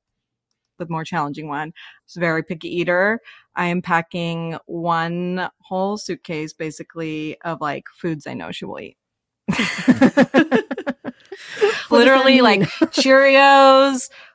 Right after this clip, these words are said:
Speaker 1: Hawaiian rolls, even some se-, shelf-stable milk. So I have, like, milk, like, a suitcase, like, it's ridiculous. I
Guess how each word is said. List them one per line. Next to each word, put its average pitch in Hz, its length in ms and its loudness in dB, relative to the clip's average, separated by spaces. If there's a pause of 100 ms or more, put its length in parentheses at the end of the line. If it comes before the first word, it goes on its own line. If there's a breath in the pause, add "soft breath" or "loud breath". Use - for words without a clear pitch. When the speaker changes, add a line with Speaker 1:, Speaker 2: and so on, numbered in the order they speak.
Speaker 1:
Hawaiian 247 540 2
rolls, 254 920 4 (300 soft breath)
even 208 260 -6
some 196 220 -8
se-, 190 200 -10 (100)
shelf-stable 190 640 -8
milk. 269 460 2
So 226 120 -4
I 190 80 4
have, 170 220 -2
like, 170 260 -6
milk, 240 260 -2 (140)
like, 190 280 -2 (720 loud breath)
a 220 160 0
suitcase, 254 560 -8
like, 196 200 -6
it's 185 200 -10
ridiculous. 180 880 -8 (140)
I 208 640 0